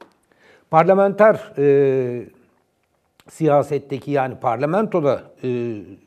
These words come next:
partisi bulunan, grubu bulunan, e, şeyler arasında, partiler arasında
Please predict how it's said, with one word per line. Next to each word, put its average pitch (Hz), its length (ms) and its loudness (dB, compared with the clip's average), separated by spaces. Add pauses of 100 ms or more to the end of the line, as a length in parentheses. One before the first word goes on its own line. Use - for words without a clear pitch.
(260)
partisi 139 460 -2
bulunan, 151 380 -6
grubu 175 280 -6
bulunan, 160 380 -4 (920)
e, 135 300 -2
şeyler 147 360 -2
arasında, 135 400 -4
partiler 143 440 -4
arasında 156 640 -4